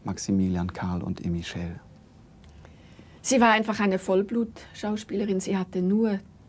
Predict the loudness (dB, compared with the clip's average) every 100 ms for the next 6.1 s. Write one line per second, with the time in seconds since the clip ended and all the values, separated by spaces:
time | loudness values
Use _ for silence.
0 | -20 -4 0 0 -2 -4 -4 -2 0 0
1 | 0 -2 -4 -8 -10 -10 -10 -10 -10 -8
2 | -10 -10 -10 -6 -6 -8 -12 -18 -18 -4
3 | -4 -4 -10 -4 4 4 6 2 0 -4
4 | -6 -4 -4 -4 -8 -6 -6 -4 -4 -4
5 | -4 -6 -6 -4 -4 -4 -6 -8 -8 -6
6 | -8